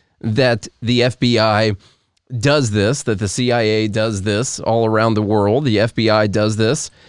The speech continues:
And, uh, I, I think that it's highly likely.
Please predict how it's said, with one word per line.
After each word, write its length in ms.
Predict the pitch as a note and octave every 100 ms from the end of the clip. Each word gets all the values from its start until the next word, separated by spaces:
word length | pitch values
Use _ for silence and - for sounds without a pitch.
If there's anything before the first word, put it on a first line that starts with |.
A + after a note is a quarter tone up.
| - -
And, 360 | G#2+ C3+ C3+ C3+
uh, 220 | C#3+ C#3+ -
I, 220 | E3 C#3 - _ -
I 140 | D#3+
think 280 | D#3+ F3 F3
that 100 | D#3+
it's 180 | D3 -
highly 500 | B2+ D#3 E3+ F3+ F#3
likely. 600 | F3 F#3+ G#3 D#3 G#2+ F2+